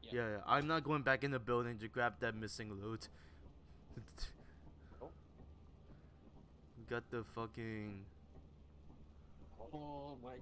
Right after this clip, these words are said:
Speaker 1: gosh, dude.
Speaker 2: So he was right next
Speaker 1: Oh
Speaker 2: to the
Speaker 1: my God, we
Speaker 2: ship.
Speaker 1: clutched up. We clutched up.
Speaker 2: All right. <laughs>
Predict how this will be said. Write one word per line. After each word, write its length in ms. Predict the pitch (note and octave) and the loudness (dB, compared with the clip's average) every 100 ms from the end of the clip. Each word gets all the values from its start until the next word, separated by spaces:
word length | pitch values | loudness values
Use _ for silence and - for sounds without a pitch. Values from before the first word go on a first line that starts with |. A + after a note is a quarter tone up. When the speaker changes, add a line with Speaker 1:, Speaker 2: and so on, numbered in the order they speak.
| - | -8
Speaker 1:
gosh, 420 | C#3 C3+ C3 C3 - | -8 -6 -8 -8 -8
dude. 320 | C#3+ C#3+ C#3+ - - | -6 -4 -6 -10 -4
Speaker 2:
So 160 | D3 | 0
he 120 | C3+ D3 | 2 2
was 140 | C#3 | 0
right 220 | B2+ B2+ B2+ | 2 2 2
next 200 | B2 A#2+ | 0 0
Speaker 1:
Oh 20 | |
Speaker 2:
to 60 | - | 0
the 60 | A2+ | 0
Speaker 1:
my 60 | |
God, 80 | - D#3+ D#3+ | 0 -4 -4
we 60 | E3 | 0
Speaker 2:
ship. 180 | A#2+ G2+ | 0 0
Speaker 1:
clutched 280 | E3 - | -2 -4
up. 160 | E3+ E3 - - - - - - - - - - - - | -6 -6 -12 -16 -16 -16 -16 -16 -16 -16 -18 -18 -18 -14
We 60 | E3 D#3+ - | -14 -12 -10
clutched 340 | D#3+ D#3+ - | -8 -6 -4
up. 260 | E3 D3 C3+ - - - - - - - - - - - - - - - - - - - - - - | -4 -4 -6 -6 -10 -18 -20 -20 -20 -20 -18 -20 -20 -18 -18 -18 -20 -20 -16 -16 -16 -20 -20 -12 -2
Speaker 2:
All 60 | |
right. 200 | G#2 | 0
<laughs> 0 | G2 | 0